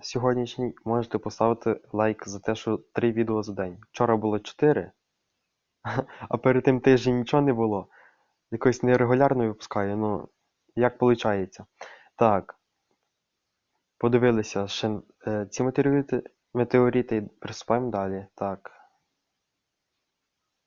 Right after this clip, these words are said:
О, цей же з ендер-, е, няку і цього, е, обсидіана, точно. Так. Дивимося далі. І, і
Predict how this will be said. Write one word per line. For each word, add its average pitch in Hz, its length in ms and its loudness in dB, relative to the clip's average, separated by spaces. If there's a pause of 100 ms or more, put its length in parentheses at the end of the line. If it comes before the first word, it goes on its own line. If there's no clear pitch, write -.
(960)
О, 120 280 4
цей 120 200 2
же 120 120 -2
з - 80 -4
ендер-, 123 440 0 (160)
е, 113 280 0
няку 117 460 0
і 120 400 0
цього, 104 440 -4 (720)
е, 107 260 -4 (600)
обсидіана, 101 540 -6
точно. 98 420 -6 (1120)
Так. 101 640 -6 (640)
Дивимося 107 360 -2
далі. 113 360 0 (1700)
І, 127 340 -4 (140)
і 135 300 -2